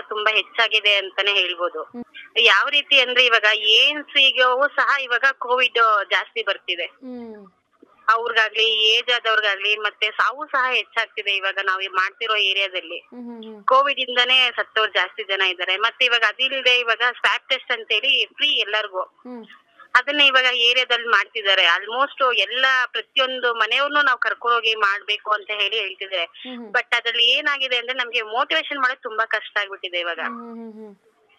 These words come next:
Speaker 1: ಆದ್ರೂ ಟೆಸ್ಟ್ ಅಂದ್ರೆ ನಮಗೆ ಬೇಡ, ನಾವು ಚೆನ್ನಾಗಿದೀವಿ, ಚೆನ್ನಾಗಿದ್ರೂ ನಮ್ಮನ್ನ ಯಾಕೆ ಕರ್ಕೊಂಡೋಗಿ ಮಾಡಿಸ್ತೀರಾ ನೀವು
Speaker 2: ಹ್ಮ್.
Speaker 1: ಅಂತ ಹೇಳ್ಬಿಟ್ಟು ತುಂಬಾನೇ ನಮ್ಗೆ ಅದು ಮೋಟಿವೇಶನ್ ಮಾಡಕ್ಕೆ ಕಷ್ಟ ಆಗ್ತಿದೆ ಇವಾಗ.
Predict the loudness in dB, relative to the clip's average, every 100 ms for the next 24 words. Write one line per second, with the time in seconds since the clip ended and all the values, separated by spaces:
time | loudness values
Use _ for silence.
0 | -20 -2 2 2 2 0 2 0 2 0
1 | 6 4 6 2 4 2 4 4 6 6
2 | 4 2 0 0 2 2 2 0 -2 0
3 | 0 2 2 2 0 2 2 4 2 2
4 | 0 0 -2 -4 0 0 2 0 -2 -8
5 | -4 -2 -2 -4 -2 -4 -4 -8 -16 -18
6 | _ _ _ _ _ _ _ 0 2 2
7 | 2 4 4 2 0 2 4 6 4 2
8 | 0 -4 0 0 0 0 -2 -4 -2 0
9 | 0 -2 -2 0 0 0 -2 -2 0 0
10 | -2 0 -2 -2 -2 -2 -4 -2 -2 0
11 | 0